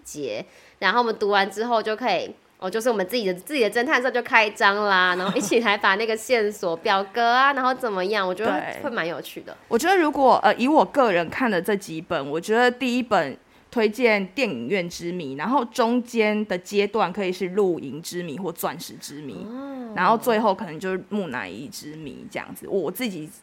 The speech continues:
Speaker 2: 自己的排序是长这样。
Speaker 1: 对。
Speaker 2: 那老师你呢？
Speaker 1: 哦，好。<laughs> 突然，突然，突然有种被访谈的感觉。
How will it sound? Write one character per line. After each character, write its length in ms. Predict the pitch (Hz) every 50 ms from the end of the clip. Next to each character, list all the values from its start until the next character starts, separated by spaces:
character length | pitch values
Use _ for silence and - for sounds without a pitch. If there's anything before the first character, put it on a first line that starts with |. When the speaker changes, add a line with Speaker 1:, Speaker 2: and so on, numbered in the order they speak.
| _ _
Speaker 2:
自 140 | - - 320
己 140 | 233 - 208
的 100 | 165 175
排 260 | - - - 160 165
序 180 | 185 - 220 196
是 140 | - 185 180
长 160 | - - - - -
这 120 | - 170 131 127 110
样。 160 | 123 202 208
Speaker 1:
对。 220 | 196 180 165 156 -
Speaker 2:
那 80 | 269
老 160 | 269 - -
师 160 | - 269 240 220
你 180 | 233 220 190 -
呢？ 280 | - 156 151 147 156 165 175 - _ - - -
Speaker 1:
哦， 200 | - 202 190 185
好。 340 | 208 233 - 269 190 135 156 190
<laughs> 880 | 254 359 381 - - - - - - - - - - - - - - -
突 80 | - 427
然， 140 | 349 311
突 60 | 320 415
然， 260 | 370 349 311 285 277
突 80 | 392
然 160 | 508 480 392 302
有 60 | 302
种 180 | 294 262 233
被 140 | 247 285 302
访 240 | 370 - 240 202 196
谈 180 | 208 247 180 175
的 60 | 185
感 260 | 185 208 180 170 170
觉。 180 | 165 160 131